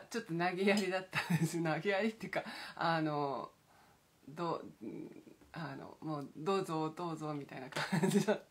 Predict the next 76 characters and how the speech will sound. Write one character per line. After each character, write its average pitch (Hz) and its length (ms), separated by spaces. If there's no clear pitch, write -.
た。 - 120
「ど 165 200
う 175 100
ぞ」 151 400
っ - 20
て - 80
感 143 200
じ 147 100
だ 151 80
っ 147 100
た - 100
ん - 80
で 165 60
す - 120
ね。 294 260
ま 160 200
あ 147 40
ね、 220 420
そ - 160
ん 185 120
な 185 100
と 180 140
こ 185 160
ろ 185 120
で 190 120
す - 120
け - 100
ど、 180 600
そ 208 160
う 196 60
で 170 120
す - 120
ね、 196 180
な 180 160
ん 165 40
か、 156 140
あ 143 200
の、 - 600
昨 - 140
日、 202 580
え 151 160
ー - 20
と、 147 120
宮 160 260
川 170 180
み 170 160
ち - 120
子 180 120
さ 165 200
ん 147 80
の 156 100
リ 151 140
ブ 170 140
ロ 170 140
グ 170 120
し - 40
て、 226 280
こ - 180
れ 180 60
で 180 80
も 190 120
う 170 40
や 170 140
っ 165 40
と 180 160
こ 180 120
の 175 120
リ 170 160
ブ 170 160
ロ 180 120
グ 170 80
祭 175 400
り - 60
終 160 120
わ 175 120
っ 175 60